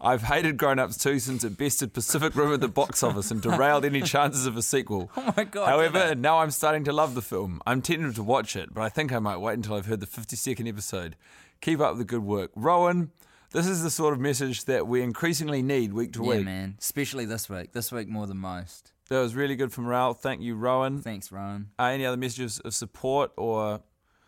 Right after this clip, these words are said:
Speaker 1: opinions or discussion ideas? Obviously, you can get them through to us at the Facebook page.
Speaker 2: Because we need it.
Speaker 1: We do. And also, actually, um, a,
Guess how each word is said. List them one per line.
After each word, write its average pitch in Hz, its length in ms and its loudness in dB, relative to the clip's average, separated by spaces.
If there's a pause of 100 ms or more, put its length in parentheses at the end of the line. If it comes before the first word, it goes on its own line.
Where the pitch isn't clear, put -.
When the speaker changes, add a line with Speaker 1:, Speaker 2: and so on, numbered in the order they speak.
(240)
Speaker 1:
opinions 139 560 -4
or 113 200 -2 (160)
discussion 131 460 -4
ideas? 127 560 -2
Obviously, 107 260 -6
you 120 40 -6
can 113 80 -6
get 120 100 -2
them 113 80 -8
through 120 300 -2
to 117 80 -2
us 113 140 -4
at 92 80 -12
the 107 60 -10
Facebook - 440 -4
page. 151 320 0
Speaker 2:
Because 143 260 0
we 151 120 -2
need 156 320 2
it. 135 340 2 (140)
Speaker 1:
We 135 100 2
do. 170 100 2
And 151 280 2
also, 180 260 2
actually, 147 320 0
um, 147 420 2 (120)
a, 147 260 2